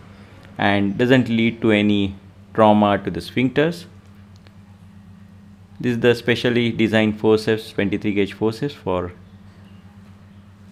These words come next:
putting this, uh, B hex in. You can see the two flanges are already under the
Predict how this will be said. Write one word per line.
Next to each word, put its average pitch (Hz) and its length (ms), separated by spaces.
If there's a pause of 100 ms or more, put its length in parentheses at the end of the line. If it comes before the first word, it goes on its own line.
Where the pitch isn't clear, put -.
putting 110 260
this, 101 300
uh, 92 160
B 95 180
hex 98 380
in. 127 240
You 113 100
can 98 200
see 117 180
the 104 100
two 120 240
flanges 104 640 (100)
are 90 300 (380)
already 98 360
under 98 360
the 95 320